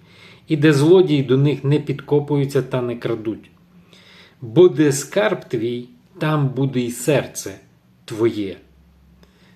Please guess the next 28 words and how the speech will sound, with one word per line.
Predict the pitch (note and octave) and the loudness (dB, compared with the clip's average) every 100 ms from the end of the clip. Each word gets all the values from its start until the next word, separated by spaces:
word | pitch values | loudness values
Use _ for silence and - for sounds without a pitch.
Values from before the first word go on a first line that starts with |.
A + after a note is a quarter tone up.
| _ C#3 | _ -4
Де | C3+ D#3+ | 2 2
скарб | - - G#3 G#3+ | 0 -2 -2 -2
твій, | - G#3+ | -6 -6
там | G3 F3 D#3 | 0 0 2
буде | E3 D#3+ | 2 2
й | |
серце | D#3 - D#3+ - C#3+ | -2 0 0 0 -8
твоє. | E3 G#3+ B3 A3+ - | -6 -6 -4 -6 -6
І | - E3 | 0 2
от | D3+ C3 | 2 0
далі | G3+ A3+ F3+ | 0 2 0
Ісус | C#3+ F3+ - | 2 0 0
каже: | C#3+ C3+ C3 - - | 0 0 0 -6 -6
"Око | - G#3+ G3+ A3 | 2 2 2 -4
то | - C#3 | -4 -6
світильник | C3 B2 - D3 C#3 A#2+ | -4 -4 -4 -2 0 0
для | A#2 B2+ | 0 0
тіла". | - A2+ F#2 - _ _ - - - - | -2 -10 -10 -14 _ _ -20 -20 -20 -12
Тобто | B2+ B2+ | -8 -8
те, | - G3 E3+ | 2 4 6
як | C#3+ B2 | 4 2
дивиться | C#3+ C3 - - - | 2 2 2 -6 -2
око, | D#3+ F#3+ - A#3+ - - - - - - - - | 0 0 -2 -12 -14 -20 -20 -20 -20 -20 -20 -8
е, | C#3 C3 B2 - | -2 -2 -2 0
те, | F3+ D3+ - | 0 0 -4
куди | - C#3 D#3 F#3 - | -4 2 4 4 4
око | F3+ D#3 C#3 | 4 4 2
веде | A#2+ B2+ C#3+ B2 A2 C3 G3+ F#3+ | 2 4 2 0 0 2 2 -2